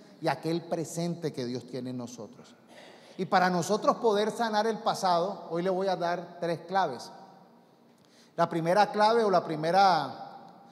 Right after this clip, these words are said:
acción que debemos hacer es que para sanar el pasado debemos vivir con expectativa.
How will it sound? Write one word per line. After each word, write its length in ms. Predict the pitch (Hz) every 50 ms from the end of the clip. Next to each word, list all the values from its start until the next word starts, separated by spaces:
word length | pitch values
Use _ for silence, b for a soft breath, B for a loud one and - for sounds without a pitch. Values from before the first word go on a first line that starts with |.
| B B B
acción 560 | B 160 - - - - - 226 233 220 214
que 140 | - 196 180
debemos 360 | 160 147 147 160 180 190 165
hacer 380 | 190 160 - - 170 175 185 180 - - - - - - B B B B B B B B
es 220 | B 170 185 185 190
que 120 | 233 226
para 240 | 226 220 185 175 165
sanar 340 | - - 170 160 175 214 240
el 100 | 247 -
pasado 600 | - 214 196 - 208 208 185 160 151 156 156 151 - - - - - - B B B B B B B B
debemos 880 | - 151 180 170 165 175 185 185 208 220 226 208 - - - - 151
vivir 400 | 151 180 180 190 240 247 208 -
con 160 | - 196 185 170
expectativa. 960 | 151 - - - - 170 151 - - - 135 127 - 170 165 160 131 -